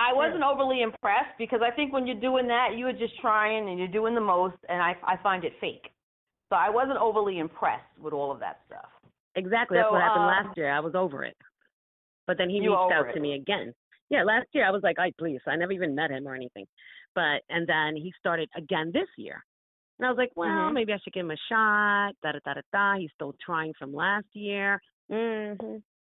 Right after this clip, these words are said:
Speaker 2: And that's
Speaker 1: So
Speaker 2: what
Speaker 1: what,
Speaker 2: happened.
Speaker 1: what about, what about what was going on last year did you, like, hesitate? What made you hesitant? Why did you not
Speaker 2: He was trying a little
Speaker 1: respond
Speaker 2: too
Speaker 1: to
Speaker 2: hard.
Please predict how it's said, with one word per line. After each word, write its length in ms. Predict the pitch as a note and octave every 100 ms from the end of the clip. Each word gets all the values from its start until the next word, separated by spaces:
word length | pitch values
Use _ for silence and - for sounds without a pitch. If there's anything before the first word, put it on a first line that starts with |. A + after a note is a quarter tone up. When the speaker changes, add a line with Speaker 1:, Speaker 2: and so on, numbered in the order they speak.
| _ _ _ _ _ _ _ _ _ _ _
Speaker 2:
And 280 | D#3 F3 D3+
that's 140 | B2
Speaker 1:
So 100 | D#4
Speaker 2:
what 80 | C#4+
Speaker 1:
what, 100 | D4+
Speaker 2:
happened. 160 | G4 -
Speaker 1:
what 240 | G#4 B4
about, 340 | G#4+ F#4+ F4+ - - _
what 280 | A3+ F4+ A4+
about 240 | F#4+ F4 - -
what 200 | B3+ B3+
was 120 | B3
going 260 | C4 C4 B3
on 240 | A#3+ A3+
last 380 | A3+ A#3 B3 -
year 200 | G#3+ F#3+
did 200 | F#3+ F#3+
you, 180 | G#3+ G#3+
like, 200 | G3+ F#3+
hesitate? 500 | - B3 A#3 G3+ F3+
What 120 | C4+
made 160 | G4 G#4
you 120 | G4+
hesitant? 500 | D#4 D4+ C#4 D#3+ A#2+ - _ - -
Why 260 | G3+ A3+
did 160 | C#4 D#4
you 100 | D#4+
not 480 | C4 A#3 A3+ C4+ - - _ _ _ _ _ _
Speaker 2:
He 120 | B3 C4+
was 120 | D4+
trying 240 | - A#3 G#3
a 40 |
little 160 | G3 A3+
Speaker 1:
respond 140 | A#3+
Speaker 2:
too 60 | F3
Speaker 1:
to 60 |
Speaker 2:
hard. 220 | D#3+ C#3